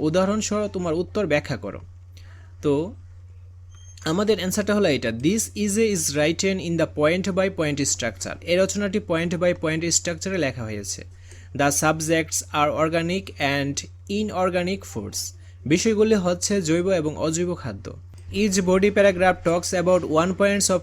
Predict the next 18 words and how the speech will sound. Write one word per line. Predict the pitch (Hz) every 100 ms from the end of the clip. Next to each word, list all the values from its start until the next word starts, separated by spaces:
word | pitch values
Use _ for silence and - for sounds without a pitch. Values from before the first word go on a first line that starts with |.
| 185
comparison | 185 190 185 180 190 165
between | 175 180 180 170
them। | 123 - - - - - - - - - - - - - -
প্রতিটি | 202 208 214 220 175
বডি | 139 110 - -
প্যারাগ্রাফ | 165 190 175 196 -
তাদের | 175 165 175 175
মধ্যে | 180 185
তুলনার | 196 202 202 190
একটি | - 165
বিষয় | 185 190 170
সম্পর্কে | 180 180 180 170 143
বলে। | 110 71 - - - - - - - - - - - -
The | 143 139
first | 156 185 - -
comparison | 208 196 202 185 185 160 175
starts | - 175 185 185 -
with | 165